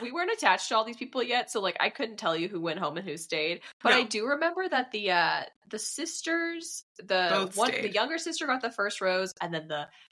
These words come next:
Speaker 1: older sister
Speaker 2: Older
Speaker 1: got the
Speaker 2: sister.
Speaker 1: very last rose. And she was like, "Oh my God, I can't believe you gave me the last one."
Speaker 2: <sighs> Yeah, that was dumb. I didn't need that. I feel like we had a lot of girls reacting to their rose, being like, "Oh my gosh, like, thank you so," like,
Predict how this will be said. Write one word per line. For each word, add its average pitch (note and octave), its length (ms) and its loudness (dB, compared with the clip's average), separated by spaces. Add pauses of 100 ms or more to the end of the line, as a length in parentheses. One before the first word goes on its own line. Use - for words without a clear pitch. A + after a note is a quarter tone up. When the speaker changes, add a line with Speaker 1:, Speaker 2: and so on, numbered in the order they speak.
(180)
Speaker 1:
older F3 200 -2
sister A#3+ 120 -2
Speaker 2:
Older A#3 140 0
Speaker 1:
got A3 120 -2
the G3+ 80 -6
Speaker 2:
sister. F3+ 120 -4
Speaker 1:
very F#3 120 2
last E3 360 2
rose. A2 200 -4
And F3 80 -8
she - 100 -4
was F3 120 -4
like, G3+ 200 -6 (240)
"Oh G4+ 80 -4
my E4 120 2
God, E4 160 2
I D#4 60 0
can't C5 180 -10
believe G#4 140 -6
you G#4+ 120 0
gave E4 140 2
me F4+ 60 -8
the A4 180 -6
last B3 420 0
one." D#4+ 1200 -2
Speaker 2:
<sighs> - 380 -8
Yeah, F3+ 460 -2 (280)
that A3+ 140 2
was G3+ 180 2
dumb. - 460 -2 (420)
I G#3 80 -6
didn't A3 200 0
need D3 220 -10
that. - 280 -12
I C4 140 4
feel F4 120 -6
like G#4 120 -6
we A4+ 80 2
had G#4 120 0
a A#3+ 40 0
lot G3 220 2
of G#3 80 2
girls F#3 600 2 (260)
reacting G3 760 2
to B3+ 120 2
their A#3+ 160 6
rose, A#3 400 2
being A3 160 0
like, G#3 160 2
"Oh A3+ 80 4
my A#3 160 8
gosh, G#3 400 -2
like, G#3+ 160 4
thank G#3+ 140 0
you G#3+ 100 -4
so," - 200 -2
like, G#3 200 4